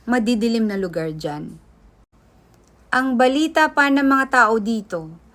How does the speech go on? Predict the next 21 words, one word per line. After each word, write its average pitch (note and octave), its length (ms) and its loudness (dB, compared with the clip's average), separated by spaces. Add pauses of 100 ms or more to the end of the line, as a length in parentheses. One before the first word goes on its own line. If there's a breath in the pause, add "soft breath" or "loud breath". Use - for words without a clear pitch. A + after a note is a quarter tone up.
(200 soft breath)
kapag B3+ 400 2
halimbawa D4 400 4
na C4+ 160 2
lamang C4+ 320 2
artista A#3+ 560 -4
ka F3 320 -6 (320)
at E4 320 4
ire-report B3 720 0
ka, F3+ 320 -6 (240 soft breath)
maaari D4 560 4
silang C4+ 320 -2
makakuha A#3 560 -2
ng G3+ 160 -6
reward. D#3+ 560 -10 (480 soft breath)
So, D4 320 0
di C4 160 -4
ba, B3 240 0
nakakatakot B3 880 -2
yun? A#3 320 -4 (560 soft breath)
I D4+ 160 2
mean, D4+ 400 4